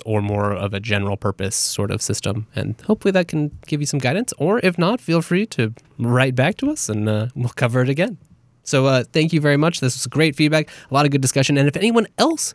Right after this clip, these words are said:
has advice, then, uh, hey, you write in too. Moving on to our next piece of feedback today. This is a tweet here from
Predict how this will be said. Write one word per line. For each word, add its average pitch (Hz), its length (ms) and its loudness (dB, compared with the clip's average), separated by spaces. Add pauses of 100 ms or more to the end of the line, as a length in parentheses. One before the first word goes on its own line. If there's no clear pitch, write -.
(280)
has 120 340 0
advice, 107 500 0
then, 120 320 -2
uh, 131 180 -2
hey, 202 280 -6
you 135 140 0
write 160 180 2
in 151 140 2
too. 240 180 -4 (1040)
Moving 147 320 2
on 233 180 -2
to 127 180 2
our 117 120 4
next - 440 0
piece 107 220 -2
of 113 160 -4
feedback 104 460 -2
today. 117 420 -2 (800)
This - 180 -4
is 123 220 2
a 110 240 4
tweet - 360 -4
here 101 200 -2
from - 160 -4